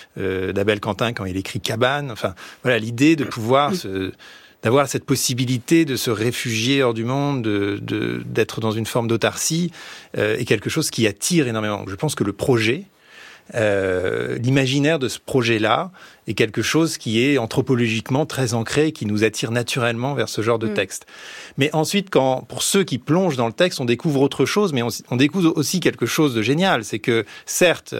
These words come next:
Speaker 1: c'est un personnage qui n'est pas forcément très sympathique, euh, qui est assez ascétique d'ailleurs, euh,
Speaker 2: Mm.
Speaker 1: euh, qui, euh,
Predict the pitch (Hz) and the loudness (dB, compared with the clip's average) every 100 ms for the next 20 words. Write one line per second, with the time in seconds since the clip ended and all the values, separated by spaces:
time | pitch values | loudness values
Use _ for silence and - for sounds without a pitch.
0 | - - - 107 104 104 113 101 127 123 | -10 -8 -2 -2 0 0 0 0 0 0
1 | 117 107 101 98 120 - 113 117 113 - | -2 -8 -6 -4 -2 -2 0 0 -2 -2
2 | 117 120 104 113 202 196 131 107 101 - | -2 -2 -2 -2 -2 0 2 2 0 -2
3 | 107 107 120 95 - 147 - 202 120 104 | -4 0 0 0 0 0 -2 0 0 2
4 | 98 90 95 95 92 - - - 254 - | 0 -2 -2 -2 -4 -6 -8 -8 -8 -10
5 | - 98 - 107 104 98 95 95 98 101 | -4 -2 -2 -2 2 0 0 -4 -4 -4